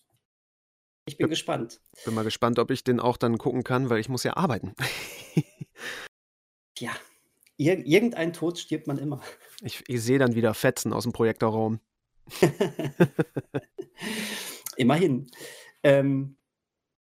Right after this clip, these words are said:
Speaker 1: genau, deswegen, ähm, ja, für euch alle da draußen, ähm,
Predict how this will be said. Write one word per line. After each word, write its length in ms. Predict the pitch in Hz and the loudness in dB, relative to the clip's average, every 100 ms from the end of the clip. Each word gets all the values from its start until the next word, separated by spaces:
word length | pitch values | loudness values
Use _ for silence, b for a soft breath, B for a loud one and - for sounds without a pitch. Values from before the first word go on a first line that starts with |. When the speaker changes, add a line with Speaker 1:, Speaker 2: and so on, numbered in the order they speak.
| _ _ _ _ - | _ _ _ _ -2
Speaker 1:
genau, 200 | 190 196 | 2 4
deswegen, 380 | 139 143 190 135 | 2 0 0 2
ähm, 220 | 156 139 | 0 2
ja, 160 | 147 160 | 0 0
für 160 | 170 | 0
euch 220 | 147 160 156 | -2 0 0
alle 100 | 156 | 0
da 100 | 151 | 0
draußen, 500 | 147 156 160 190 - | 0 -2 -2 -10 -8
ähm, 360 | 143 143 147 | -4 -4 -6